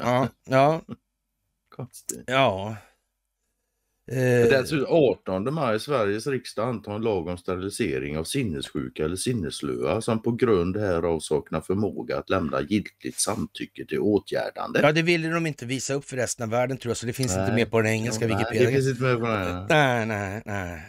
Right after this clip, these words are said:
Speaker 1: nej.
Speaker 2: det, det finns ju en del svenska grejer här som inte är med då och då. Det, det, det är la
Speaker 1: Mm.
Speaker 2: så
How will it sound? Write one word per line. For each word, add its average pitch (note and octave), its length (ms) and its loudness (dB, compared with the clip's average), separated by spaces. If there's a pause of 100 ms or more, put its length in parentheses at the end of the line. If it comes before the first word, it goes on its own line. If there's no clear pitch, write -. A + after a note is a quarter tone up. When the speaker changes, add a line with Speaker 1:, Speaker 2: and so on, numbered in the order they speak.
Speaker 1:
nej. G2 280 0
Speaker 2:
det, F#2+ 80 2
det G2+ 140 2
finns B2 280 2
ju C#3 40 4
en C#3 60 4
del A2+ 180 6
svenska G#2 480 0
grejer A2+ 280 2
här F2 140 2
som F2 160 -6
inte E2+ 160 -8
är D2+ 40 -2
med C2+ 240 -6
då C#2 60 -8
och B1+ 140 -8
då. B1+ 160 -6
Det, D2+ 240 -2
det, G2 440 -6
det G#2 180 -10
är A2 80 -8
la A2+ 300 -10
Speaker 1:
Mm. D3 420 4
Speaker 2:
så D3 60 -4